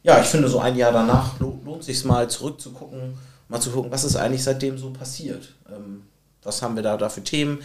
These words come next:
Gerade hatten wir auch eine Fischbowl-Diskussion hier auf der Vo-, Vollversammlung zum Thema Zukunft Kirche,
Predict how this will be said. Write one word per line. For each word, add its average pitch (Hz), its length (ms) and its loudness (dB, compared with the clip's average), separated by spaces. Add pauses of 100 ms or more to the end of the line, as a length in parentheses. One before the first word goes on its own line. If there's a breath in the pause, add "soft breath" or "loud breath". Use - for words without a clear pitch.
(240 loud breath)
Gerade 123 280 8
hatten 117 180 0
wir 104 120 2
auch 113 100 -2
eine 110 80 -6
Fischbowl-Diskussion 127 1000 -10
hier 117 140 -14
auf - 80 -14
der 117 120 -4
Vo-, 113 140 -12
Vollversammlung 110 760 0 (320 loud breath)
zum 113 220 -12
Thema 107 320 -4
Zukunft 123 380 -6
Kirche, 135 500 8